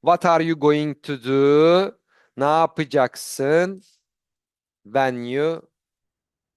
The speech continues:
when you, bakın bağlaçlı cümle normal present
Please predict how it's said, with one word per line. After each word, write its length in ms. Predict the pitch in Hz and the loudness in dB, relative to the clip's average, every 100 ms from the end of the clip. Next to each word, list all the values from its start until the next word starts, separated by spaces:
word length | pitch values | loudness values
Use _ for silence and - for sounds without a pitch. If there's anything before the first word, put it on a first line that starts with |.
| _ _ _ _ _ _ _ _ _ _ _ _ _ _ _ _ _ _ _ _ | _ _ _ _ _ _ _ _ _ _ _ _ _ _ _ _ _ _ _ _
when 680 | 107 117 113 113 113 113 - _ _ _ _ _ _ _ _ _ _ _ _ _ | -14 -10 -8 -10 -12 -16 -20 _ _ _ _ _ _ _ _ _ _ _ _ _
you, 540 | 98 95 95 98 113 | -20 -16 -12 -10 -8
bakın 280 | 110 - 110 | -8 -10 -4
bağlaçlı 440 | 98 95 101 - 104 | 0 0 -2 -8 -16
cümle 400 | 101 98 120 117 | -12 -8 -8 -8
normal 260 | 98 107 | -6 -8
present 440 | - 107 95 98 | -8 -8 -8 -10